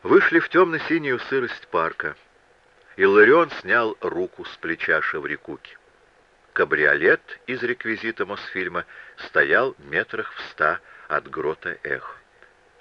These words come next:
Кожаная фуражка шофёра казалась застывшей.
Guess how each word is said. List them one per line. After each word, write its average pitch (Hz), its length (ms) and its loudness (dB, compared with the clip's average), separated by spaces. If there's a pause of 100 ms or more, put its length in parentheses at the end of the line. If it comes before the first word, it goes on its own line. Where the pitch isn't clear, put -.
Кожаная 80 420 2
фуражка 80 480 0
шофёра 101 520 0 (280)
казалась 78 520 -2
застывшей. - 760 -10